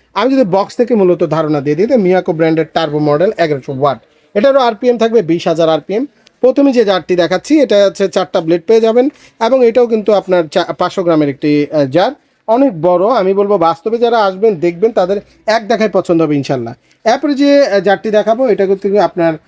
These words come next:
আহ, ওয়ান পয়েন্ট টু লিটার, আহ, এটাও খুবই কোয়ালিটিফুল। দেখেন, চারটা ব্লেড ইউজ করা হয়েছে এটার মধ্যেও,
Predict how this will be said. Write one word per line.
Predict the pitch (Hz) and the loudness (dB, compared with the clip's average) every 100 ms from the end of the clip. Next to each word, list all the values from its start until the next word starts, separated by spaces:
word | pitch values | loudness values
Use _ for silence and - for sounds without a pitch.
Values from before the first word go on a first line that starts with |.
| _ - | _ -4
আহ, | 170 165 151 | 0 2 2
ওয়ান | 185 202 | 0 0
পয়েন্ট | 226 190 | -2 -2
টু | 247 | -2
লিটার, | 185 165 185 - _ _ - | 0 0 0 -4 _ _ -6
আহ, | 180 185 185 180 | -4 -2 -2 0
এটাও | 185 233 240 247 247 | 0 2 2 2 0
খুবই | - 254 285 | -2 0 0
কোয়ালিটিফুল। | 269 226 202 185 196 | 2 0 0 0 0
দেখেন, | 190 170 170 | 0 0 0
চারটা | 202 185 - - 208 202 | -2 -4 -6 -2 0 0
ব্লেড | 143 170 170 | 0 0 2
ইউজ | 151 131 | 0 -2
করা | - 170 | -2 0
হয়েছে | 180 202 | 2 0
এটার | 185 185 | 0 0
মধ্যেও, | 185 180 | 0 0